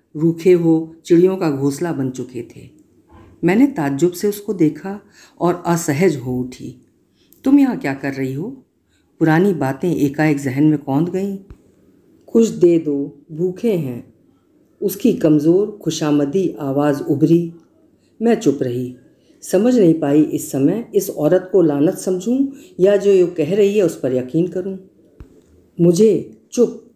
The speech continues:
अपनी तरफ घूरते हुए देख बोली, "बहुत परेशान हूँ, कुछ काम करा लीजिए, मेहनताना दे दीजिए।" उसके पीछे छुपी उसकी लड़की सामने आकर खड़ी हो गई। उसे कुछ पल मैं घूरती रही,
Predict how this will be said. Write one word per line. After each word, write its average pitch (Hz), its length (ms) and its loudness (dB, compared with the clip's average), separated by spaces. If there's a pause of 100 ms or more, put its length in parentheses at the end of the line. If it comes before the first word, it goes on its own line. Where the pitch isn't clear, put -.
अपनी 226 260 0
तरफ 190 400 0
घूरते 165 340 2
हुए 175 180 2
देख 151 360 2
बोली, 127 400 -4 (440)
"बहुत 208 300 0
परेशान 156 500 2
हूँ, 135 340 -2
कुछ 180 180 -4
काम 160 260 0
करा 196 240 -2
लीजिए, 190 540 -2 (540)
मेहनताना 165 540 4
दे 160 160 4
दीजिए।" 160 520 -2 (920)
उसके 240 340 2
पीछे 196 380 -2
छुपी 190 440 -4 (120)
उसकी 175 300 -2
लड़की 143 640 -2
सामने 151 360 2
आकर 135 280 -4
खड़ी 131 280 -6
हो 120 120 -4
गई। 120 260 -6 (480)
उसे 247 240 0
कुछ - 240 -2
पल 165 200 -2
मैं 147 220 0
घूरती 151 340 -2
रही, 170 340 0